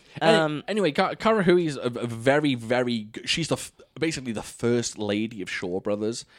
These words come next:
Speaker 1: meaning she was, like, the tip-top martial artist, uh, female martial artist,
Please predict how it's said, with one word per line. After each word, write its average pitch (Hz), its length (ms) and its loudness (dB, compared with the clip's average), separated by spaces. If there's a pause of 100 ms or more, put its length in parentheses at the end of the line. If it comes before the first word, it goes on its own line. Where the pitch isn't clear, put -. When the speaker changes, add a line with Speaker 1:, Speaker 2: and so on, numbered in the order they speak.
(180)
Speaker 1:
meaning 117 440 0 (260)
she - 220 -4
was, 135 160 -6
like, 113 140 -4
the 98 80 -12
tip-top - 640 -6
martial 107 440 -2
artist, 98 680 -4
uh, 90 160 -4
female 98 400 -4
martial 78 360 -10
artist, 80 440 -10